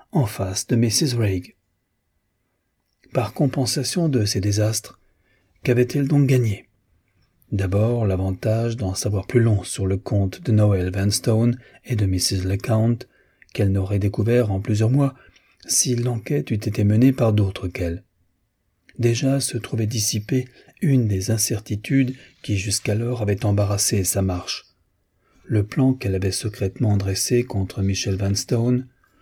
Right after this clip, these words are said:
plan que la subtile pénétration du capitaine Raig avait deviné en partie, quand elle lui avait notifié la rupture provisoire de leur association, ce plan devait évidemment être abandonné,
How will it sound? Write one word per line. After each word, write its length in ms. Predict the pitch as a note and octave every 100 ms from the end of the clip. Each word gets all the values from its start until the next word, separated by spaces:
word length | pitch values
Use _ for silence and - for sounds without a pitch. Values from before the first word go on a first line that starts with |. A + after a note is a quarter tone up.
| _ _ -
plan 280 | - G2+ G2+
que 140 | -
la 160 | F2 F2+
subtile 640 | - A2 - A#2 G#2 F#2+
pénétration 800 | - F#2 F2+ - G2+ - B2+ A2
du 200 | F2+ F#2
capitaine 520 | - F#2 G2+ F#2+ F#2
Raig 420 | F#2 G2+ G#2+ G#2+ G#2 _ _ -
avait 180 | -
deviné 420 | G#2 A2+ A2+ A#2 A#2
en 120 | F2+
partie, 560 | - F#2 - B2 A#2 - _ _ _ -
quand 260 | G2+ -
elle 80 | G2+
lui 100 | F#2+
avait 140 | F#2+ G2+
notifié 600 | G2+ - G#2+ - B2 A#2+
la 140 | G2
rupture 420 | G2 F#2+ - G#2
provisoire 540 | - G2 G2 G2 F#2 F#2
de 100 | F#2
leur 160 | F#2
association, 760 | G#2 - G#2 - G2+ - C#3 C3 _ _ _ _ _ _ _ _ _ _ _
ce 160 | - -
plan 320 | B2 - E3+
devait 320 | C3+ A#2+ B2 -
évidemment 560 | - C#3 B2 A2+ C3 D3+
être 280 | B2+ G#2 -
abandonné, 500 | A2 A#2 A#2 A2